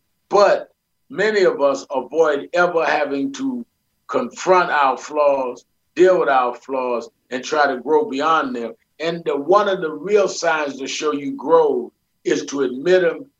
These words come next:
and help teach others, "Don't do this," or, "Don't use this kind of temptation to do something else that may manifest differently," because that's the mistakes that I made,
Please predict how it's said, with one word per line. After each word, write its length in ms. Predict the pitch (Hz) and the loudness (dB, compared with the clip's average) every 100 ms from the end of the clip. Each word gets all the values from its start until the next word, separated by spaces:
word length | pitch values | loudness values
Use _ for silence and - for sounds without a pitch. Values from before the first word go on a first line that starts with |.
| _ | _
and 120 | 131 143 | -6 -2
help 220 | 151 151 | -2 -4
teach 260 | 151 131 | -12 -4
others, 400 | 151 147 131 120 - | 0 0 -2 -8 0
"Don't 320 | 165 175 175 | 0 0 -4
do 180 | 147 139 | -12 -10
this," 320 | 131 123 120 - _ - | -4 -4 -4 -12 _ -6
or, 140 | 175 | -2
"Don't 340 | 170 175 165 | 2 2 0
use 480 | 123 160 170 139 117 - | -10 -12 -12 -12 -14 -8
this 240 | 170 - | -6 -8
kind 420 | - 160 151 143 | -4 -2 0 -2
of 140 | 131 - | -6 -6
temptation 600 | 143 123 160 160 135 131 | -8 -6 -4 -4 -4 -6
to 60 | 120 | -6
do 200 | 135 135 | -4 -4
something 480 | - 143 139 139 | -2 -2 -2 -2
else 220 | 156 147 131 | 0 0 -2
that 100 | 123 | -8
may 160 | 131 | -8
manifest 640 | 127 135 127 117 131 120 120 | -4 -4 -4 -6 -4 -6 -2
differently," 600 | 156 - 113 104 95 - _ _ _ _ | -2 -2 -6 -14 -16 -16 _ _ _ _
because 640 | 139 139 151 156 143 123 - | -4 -2 2 4 4 0 -2
that's 260 | 165 156 - | 0 0 -4
the 80 | 135 | -10
mistakes 480 | 127 - 135 123 - | -10 -8 -8 -8 -6
that 140 | 123 123 | -2 0
I 220 | 135 131 | 0 0
made, 340 | 120 107 - | -4 -6 -8